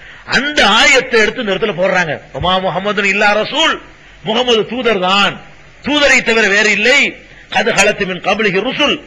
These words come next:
அவருக்கு முன்னால் பல தூதர்கள் போய்விட்டார்கள். ரசூல்மார்கள் மௌத்தா போக கூடாதுன்னு இருந்தா அவங்கள போயிருக்க மாட்டாங்க,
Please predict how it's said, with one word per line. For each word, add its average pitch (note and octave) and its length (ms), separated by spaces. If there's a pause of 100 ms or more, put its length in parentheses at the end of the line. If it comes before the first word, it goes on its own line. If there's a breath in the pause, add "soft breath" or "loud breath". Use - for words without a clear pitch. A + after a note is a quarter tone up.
(220 loud breath)
அவருக்கு B3 380
முன்னால் A3+ 320
பல G3+ 160
தூதர்கள் G#3 380
போய்விட்டார்கள். G3 920 (160 loud breath)
ரசூல்மார்கள் A3+ 600
மௌத்தா A3+ 300
போக G#3+ 160
கூடாதுன்னு A3+ 300
இருந்தா A3+ 520
அவங்கள C4 280
போயிருக்க C#4+ 240
மாட்டாங்க, A3 380